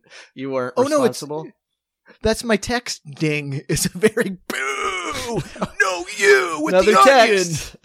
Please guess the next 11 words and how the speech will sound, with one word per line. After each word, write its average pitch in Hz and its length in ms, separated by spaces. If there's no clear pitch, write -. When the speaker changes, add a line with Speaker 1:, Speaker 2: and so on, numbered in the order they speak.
Speaker 2:
onion. 226 120
<laughs> - 0
Speaker 1:
Another 262 240
Speaker 2:
Yeah. 233 280
Speaker 1:
text. - 240
Oh 180 280
my 156 180
God. 147 500
I 165 100
did 202 320
see, 165 720